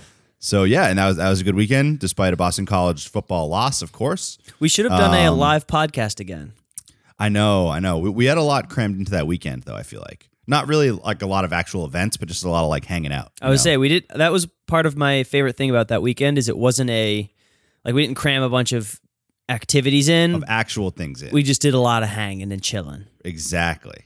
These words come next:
Speaker 1: exactly. So, yeah, in, in theory, we could have actually probably tried to do a podcast. We should have done it at Tommy's house and, and had, and had some guests on there and stuff.
Speaker 2: Dang.
Speaker 1: That would have, that would have been fun, but we'll do it next time.
Speaker 2: Yeah,
Speaker 1: We'll do it
Speaker 2: next
Speaker 1: next
Speaker 2: year.
Speaker 1: time. <laughs> So,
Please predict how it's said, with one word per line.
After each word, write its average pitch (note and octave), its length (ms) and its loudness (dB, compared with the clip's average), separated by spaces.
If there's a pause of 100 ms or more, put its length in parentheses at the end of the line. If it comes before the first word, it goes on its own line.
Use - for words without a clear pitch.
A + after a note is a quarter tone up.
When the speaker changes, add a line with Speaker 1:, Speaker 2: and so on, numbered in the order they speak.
(120)
Speaker 1:
exactly. C#2+ 480 -12
So, D#3+ 120 -4
yeah, E3 300 0
in, C#3+ 160 -2
in C3 160 -4
theory, C#3+ 300 0
we G#2+ 140 0
could A#2+ 160 -2
have G2+ 120 -4
actually D#2+ 460 -4
probably D2+ 420 -6
tried D#2+ 200 -6
to D2 60 -8
do D2 80 -8
a C#2 40 -8
podcast. D2 580 -8 (340)
We G2+ 60 -8
should C3 140 -2
have C3+ 80 2
done A#2+ 100 0
it G#2 40 2
at E2+ 80 -4
Tommy's G#2+ 360 -4
house - 300 -12
and, D2 180 -6
and C#2+ 140 -6
had, D#2+ 180 -2
and D2 320 -8
had E2 120 -6
some D2 120 -10
guests E2+ 320 -4
on C2+ 140 -6
there G#1+ 160 -12
and G1+ 100 -14
stuff. - 340 -14 (500)
Speaker 2:
Dang. G#2+ 440 -2
Speaker 1:
That D2+ 100 -6
would D2+ 80 -2
have, C2+ 100 -8 (120)
that D#2+ 120 -2
would D2+ 80 0
have C#2+ 40 -2
been C#2 120 -4
fun, B1+ 260 -10 (240)
but C2+ 200 -10 (360)
we'll A#2+ 100 0
do B2+ 120 4
it - 20 4
next F2+ 220 -2
time. - 180 -14
Speaker 2:
Yeah, A#2+ 160 0
Speaker 1:
We'll A2 60 2
do - 20 0
it A#2+ 60 0
Speaker 2:
next - 180 -2
Speaker 1:
next - 20 -6
Speaker 2:
year. G2+ 160 -2
Speaker 1:
time. - 640 -18
<laughs> - 40 -20
So, - 160 -6